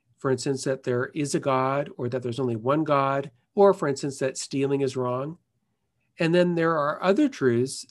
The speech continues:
that he thinks are revealed by God that go beyond reason. For instance, that God is Father, Son, and Holy Spirit, or that Jesus is fully God and fully a human being. Those would be examples of mysteries of faith that go beyond reason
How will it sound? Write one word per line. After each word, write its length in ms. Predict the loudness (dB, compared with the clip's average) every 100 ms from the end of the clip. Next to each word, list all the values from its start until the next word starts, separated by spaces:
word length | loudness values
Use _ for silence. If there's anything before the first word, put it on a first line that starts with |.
| -12
that 200 | -4 -2
he 100 | -2
thinks 360 | -2 -4 -6 -8
are 140 | -4 0
revealed 440 | 0 2 4 4
by 120 | 2
God 320 | 0 -2 -4 -4
that 140 | -4
go 160 | 0 0
beyond 500 | 2 2 2 2 0
reason. 440 | -2 -4 -10 -12 _ _ _ _ _ _
For 140 | -2
instance, 340 | 0 0 -2 -4
that 360 | -2 -2 -2 -8 _ -12
God 320 | -4 -2 0
is 180 | -2 -4
Father, 400 | -4 -2 0 -2
Son, 380 | -4 -4 -2 -2
and 140 | -4
Holy 180 | -4 -4
Spirit, 480 | -4 4 4 4 0 _ _ _ _ _ 0
or 240 | 4 4
that 120 | 2 -2
Jesus 400 | 0 2 2 0
is 160 | -2
fully 320 | -4 -4 -4
God 440 | -2 -2 0 -2 -6
and 320 | -6 -4 -4 -4
fully 360 | -4 -2 -4
a 60 | -8
human 340 | -8 -6 -4
being. 340 | 0 0 0 -6 _ _ _
Those 320 | 4 6 6 2
would 80 |
be 80 | 0
examples 440 | 2 2 -2 -2 -4
of 140 | -2
mysteries 380 | -2 -2 -4 -4
of 120 | -4
faith 180 | -6 -6
that 120 | -8
go 160 | -6 -4
beyond 600 | -2 0 2 2 0 -8 _ _ _ _
reason 400 | 2 2 0 -12